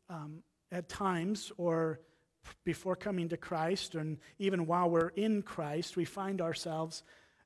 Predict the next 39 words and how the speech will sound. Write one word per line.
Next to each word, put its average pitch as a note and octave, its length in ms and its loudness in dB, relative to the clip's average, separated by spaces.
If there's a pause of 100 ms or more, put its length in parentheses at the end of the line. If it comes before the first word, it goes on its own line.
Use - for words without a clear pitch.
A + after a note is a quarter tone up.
at E3 120 -8
times D#3+ 540 -2 (220)
rejecting E3 920 -2 (840)
God F3+ 340 2
and E3 180 0
his C#3+ 200 -4
will E3+ 480 2
and D3+ 100 -4
his D#3 260 -4
desires, E3 680 0
and, D#3+ 240 -8 (380)
and F#3 280 -2
in F#3 180 0 (100)
essence F3+ 500 0
saying F#3+ 420 0
to F3+ 180 -2
him, D3+ 380 -4 (840)
"I'd E3 180 -2
rather F3+ 260 4
live E3+ 280 2
my D#3+ 200 0
own F#3+ 220 2
life D#3 380 0
without E3 400 -2
you D#3 480 0
in F#3 160 -2
it." D3 340 -8
And D#3 280 -8 (260)
really, G#3+ 320 4
when F#3 160 2
you F#3 140 0
get A#3+ 260 -6
down G3+ 260 0
to E3+ 120 0
it, D#3+ 120 -4
every A3 300 0
choice A3 460 -2
of E3 120 -6
sin, D3 560 -2